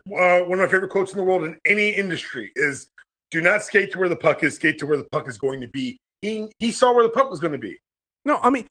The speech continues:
Speaker 2: look,
Speaker 1: He
Speaker 2: look.
Speaker 1: was the first one there.
Speaker 2: Look, when, when I say it's very, it, nothing screams more nineties more than that, it's not even me trying to make fun of it. I mean, it truly is like, like, that was the nineties. Like, that, like, th-, if you ask me to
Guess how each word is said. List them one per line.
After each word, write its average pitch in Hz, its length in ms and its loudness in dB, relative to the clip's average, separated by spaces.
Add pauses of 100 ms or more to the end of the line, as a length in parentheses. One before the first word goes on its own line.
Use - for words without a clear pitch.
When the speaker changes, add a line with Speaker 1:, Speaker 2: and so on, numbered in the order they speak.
(120)
Speaker 2:
look, 311 120 4
Speaker 1:
He 269 60 -4
Speaker 2:
look. 226 120 4
Speaker 1:
was 170 80 -8
the - 140 -14
first 202 220 4
one - 80 -20 (120)
there. - 580 -10 (120)
Speaker 2:
Look, 175 120 0
when, 170 200 2
when 190 140 4
I 254 80 4
say 196 360 4
it's 147 280 0
very, 147 380 6
it, 147 180 -2
nothing 160 300 2
screams 147 220 2
more 127 220 0
nineties 123 540 0
more 131 180 2
than 113 140 -2
that, 127 280 2 (420)
it's 240 200 2
not 254 260 6
even 277 240 4
me 202 200 2
trying 175 340 2
to 147 80 2
make 139 220 2
fun 139 220 2
of 107 120 -2
it. 104 80 -2
I 123 80 4
mean, 151 160 0
it 165 160 2
truly 233 600 0
is 170 320 4
like, 143 280 4 (560)
like, 160 220 4 (200)
that 165 340 4
was 170 180 4
the 160 100 0
nineties. 123 460 0 (220)
Like, 135 240 0
that, 160 320 4
like, 143 380 0
th-, 143 120 -10 (260)
if 160 220 4
you 226 260 6
ask 196 340 4
me 165 280 4
to 147 520 2